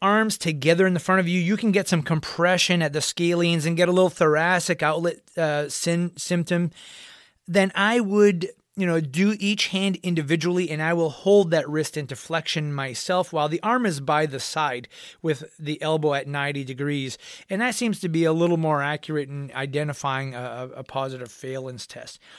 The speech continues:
Then you have the manual compression of the carpal tunnel. So I will simply put my thumb on the carpal tunnel. I'll put a little compression there and see if they have any increased symptoms.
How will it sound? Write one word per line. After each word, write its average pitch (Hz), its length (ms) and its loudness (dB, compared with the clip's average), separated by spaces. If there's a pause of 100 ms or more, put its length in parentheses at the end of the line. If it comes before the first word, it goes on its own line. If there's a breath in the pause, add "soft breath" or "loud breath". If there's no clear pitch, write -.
(300 loud breath)
Then 180 280 2
you 196 120 2
have 180 240 0
the 160 80 0
manual 180 500 0
compression 165 800 -4 (380 loud breath)
of 170 300 0
the 160 180 -4
carpal 151 480 -4
tunnel. 151 280 -2
So 147 140 -8
I 160 140 0
will 147 80 2
simply 156 340 -2
put 170 240 -2
my 151 160 -6
thumb 156 340 -2
on 151 140 -2
the 143 80 -6
carpal 120 340 -6
tunnel. 185 300 0 (260 loud breath)
I'll 151 120 2
put 156 180 0
a 151 40 0
little 147 180 0
compression 165 500 -2
there 165 160 0
and 151 100 -4
see 156 260 -6
if 143 100 -12
they 147 100 -8
have 139 220 -8
any 143 220 -10
increased 139 500 -12
symptoms. 131 500 -12